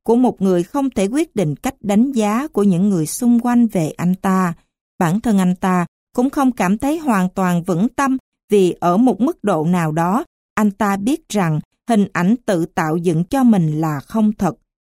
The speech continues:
Như vậy, sự tự do bên trong của anh ta bị giới hạn bởi nhu cầu được người khác chấp nhận. Những nhu cầu này không sai lầm hay tồi tệ, chúng chỉ mang tính giới hạn mà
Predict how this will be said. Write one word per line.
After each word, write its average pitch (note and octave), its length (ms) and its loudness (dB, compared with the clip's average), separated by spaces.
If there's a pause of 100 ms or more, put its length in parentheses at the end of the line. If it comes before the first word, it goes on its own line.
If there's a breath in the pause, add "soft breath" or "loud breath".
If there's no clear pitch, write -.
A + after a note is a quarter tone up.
(200)
Như A3 180 4
vậy, E3+ 360 -2 (260 soft breath)
sự A3+ 160 0
tự G#3 220 -2
do B3+ 280 0
bên C4 240 0
trong C4 260 -2
của A3 140 0
anh B3 220 0
ta B3 300 -2
bị F#3+ 240 0
giới G#3+ 300 0
hạn F#3+ 340 -2 (260 soft breath)
bởi G3 180 2
nhu C#4 220 0
cầu E3+ 460 -2
được F3+ 300 0
người F3 180 0
khác G#3+ 320 -6 (120)
chấp D#4 220 -4
nhận. D3+ 320 0 (800)
Những G#3+ 240 4
nhu A#3+ 140 2
cầu F3+ 260 -2
này E3 260 -2
không A#3 320 0
sai C4 280 -4
lầm F3 380 0
hay A#3+ 280 0
tồi D#3+ 280 -2
tệ, D3 300 -4 (360 soft breath)
chúng B3 220 2
chỉ G3 180 0
mang G#3+ 280 2
tính A3+ 300 0
giới C4 260 0
hạn E3 380 -2
mà D#3 140 -4